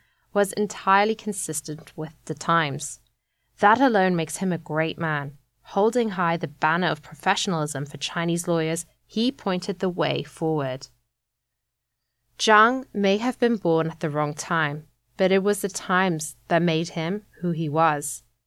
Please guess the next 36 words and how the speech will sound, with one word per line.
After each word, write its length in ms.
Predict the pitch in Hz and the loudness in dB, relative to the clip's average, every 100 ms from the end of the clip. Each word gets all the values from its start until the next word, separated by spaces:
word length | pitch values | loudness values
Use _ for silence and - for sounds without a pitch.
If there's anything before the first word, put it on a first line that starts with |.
| _ _ _ _ _ _ _ _ _ | _ _ _ _ _ _ _ _ _
What 200 | 220 220 | 2 4
he 200 | 254 269 | 2 4
endured 560 | 269 - 175 170 175 - | 4 2 2 4 2 -2
in 80 | 180 | -2
the 100 | 175 | -2
first 440 | - 180 180 - | 0 4 4 2
half 220 | - 175 175 | -4 -4 -4
of 120 | 160 | -6
his 180 | 160 160 | -8 -4
life 300 | 143 143 160 | -4 -4 -6
inspired 540 | 156 - 160 160 170 | -6 -4 0 0 0
the 60 | 170 | -4
achievements 600 | - - 147 143 139 147 | -6 -8 -8 -8 -8 -8
of 120 | 139 | -8
the 60 | |
second. 640 | 143 - 170 - 135 151 - _ _ _ _ _ _ _ - | -4 -2 -2 -4 -8 -8 -12 _ _ _ _ _ _ _ -4
Zhang 220 | 170 165 | -2 0
has 160 | 190 | -2
now 140 | 196 196 | 0 2
died, 500 | 185 180 180 175 - _ _ - | 4 4 4 0 -16 _ _ -2
and 160 | 180 | 2
we 140 | 180 202 | 2 2
still 380 | - 180 185 | 0 2 2
have 240 | 214 196 190 | 2 0 2
a 60 | |
long 440 | 180 170 170 208 202 | 2 2 2 2 0
way 160 | 170 | 0
to 160 | 175 160 | -2 -4
go. 380 | 151 175 156 143 - _ _ _ _ _ _ | 0 2 2 -2 -12 _ _ _ _ _ _
His 180 | - 208 | -4 -2
passing 400 | - 233 254 254 | 4 4 4 2
away 460 | 226 165 151 156 170 | 2 2 0 0 -4
has 160 | - - | -8 -6
perhaps 640 | 202 185 160 156 - - - - | -4 -4 -4 -4 -6 -12 -14 -12
spared 480 | - - 151 170 - | -10 -4 -2 -2 -2
him 360 | 147 151 175 | -4 -4 -6